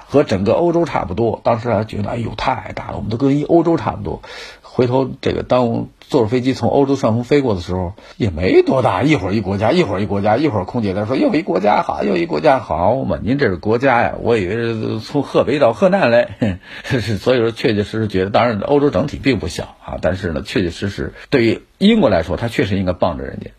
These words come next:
但现在后来由于所谓的这个英国人总觉得自己主体作用被欧盟给掩盖了，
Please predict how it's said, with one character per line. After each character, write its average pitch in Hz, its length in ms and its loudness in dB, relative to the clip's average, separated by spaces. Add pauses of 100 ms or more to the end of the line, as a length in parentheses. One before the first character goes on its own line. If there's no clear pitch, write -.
但 180 140 2
现 185 180 -2
在 175 80 2
后 180 120 0
来 143 140 4
由 135 180 0
于 135 360 -2
所 - 480 0
谓 156 220 4
的 113 120 0
这 113 220 0
个 85 400 0
英 143 220 0
国 117 120 4
人 107 140 -2
总 110 260 2
觉 117 140 0
得 143 80 0
自 135 180 -2
己 65 280 -8 (120)
主 151 220 6
体 92 220 -2
作 113 220 4
用 78 260 -4
被 90 280 0 (260)
欧 135 200 2
盟 110 220 0
给 50 400 -8
掩 123 360 0
盖 113 260 2
了， 87 180 -14